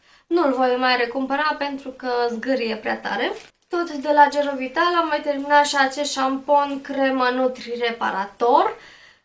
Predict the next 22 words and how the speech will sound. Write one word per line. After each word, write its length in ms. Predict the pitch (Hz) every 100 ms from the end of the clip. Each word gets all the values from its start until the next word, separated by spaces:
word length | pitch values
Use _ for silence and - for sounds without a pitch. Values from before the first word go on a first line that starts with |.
| _ _
Uh, 640 | 262 262 262 254 247 269 311
este, 260 | 330 - 349 320 294
a 40 | 269
fost 300 | 392 415 415
un 320 | 403 381 359
șampon 760 | 339 349 330 - 339 339 339
cremă 400 | 339 294 302 311 294
destul 460 | 269 269 - 302 311
de, 500 | 302 294 269 262 202 - _ _ -
așa 200 | 262 294
cum 220 | 294 277
zice 180 | 269 294
numele, 360 | 277 269 247
cremos. 800 | 240 233 302 311 285 226 220 349 403 - - - - _ _ _ _
Uh, 720 | - 285 294 285 277 269 262 - - - 262 285 320
repară 720 | 294 - 330 440 403 269 - _ _
părul, 680 | 269 247 240 240 269 349 349
dar 440 | 233 220 262 277 294
eu 280 | 294 294 285
oricum 380 | 311 302 339 302
am 220 | 277 277 254
volum 540 | 254 254 269 262